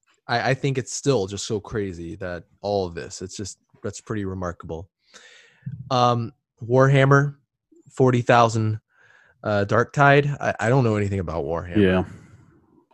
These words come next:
Speaker 2: I don't know much about this. It was a neat <laughs> cinematic trailer.
Speaker 1: Yeah, it looked cool. And, you
Speaker 2: Yeah.
Speaker 1: know.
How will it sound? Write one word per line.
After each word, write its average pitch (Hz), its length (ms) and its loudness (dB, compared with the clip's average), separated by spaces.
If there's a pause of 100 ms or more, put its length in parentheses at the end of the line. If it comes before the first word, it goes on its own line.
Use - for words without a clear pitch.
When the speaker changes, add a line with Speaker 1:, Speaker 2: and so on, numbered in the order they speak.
Speaker 2:
I 98 40 -4
don't 90 140 0
know 87 100 0
much 87 240 -4
about 82 220 -2
this. 90 300 -10
It 87 120 -8 (1000)
was 120 120 2
a 131 40 6
neat 113 420 6
<laughs> - 40 -16
cinematic 110 1160 4
trailer. 92 480 2
Speaker 1:
Yeah, 151 420 2
it 117 40 -2
looked 127 360 -4
cool. 120 420 -6
And, 113 240 -12
you 131 100 -6
Speaker 2:
Yeah. 117 60 0
Speaker 1:
know. 90 200 -2